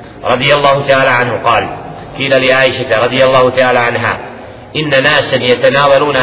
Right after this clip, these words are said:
ashaba Rasulillahi sallallahu alayhi wa sallam, hatta Aba Bakrin wa Umar." Faqalat: "Wa ma ta'jabuna min hada? In qata'a anhum al-amal, fa ahabba Allahu an la yanqati anhum al-ajr."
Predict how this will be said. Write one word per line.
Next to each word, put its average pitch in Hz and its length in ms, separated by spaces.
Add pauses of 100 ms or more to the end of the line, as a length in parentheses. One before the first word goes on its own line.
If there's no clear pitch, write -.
ashaba 127 400
Rasulillahi 131 680
sallallahu 131 460
alayhi 127 280
wa 123 100
sallam, 135 340 (360)
hatta 135 480
Aba 127 260
Bakrin 143 360
wa 147 180
Umar." 131 160 (760)
Faqalat: 120 500 (840)
"Wa 117 100
ma 139 160
ta'jabuna 139 640
min 131 120
hada? 120 300 (520)
In 120 80
qata'a 139 500
anhum 143 240
al-amal, 139 320 (640)
fa 110 80
ahabba 135 360
Allahu 131 400 (220)
an 123 120
la 131 100
yanqati 127 460
anhum 123 300
al-ajr." 117 380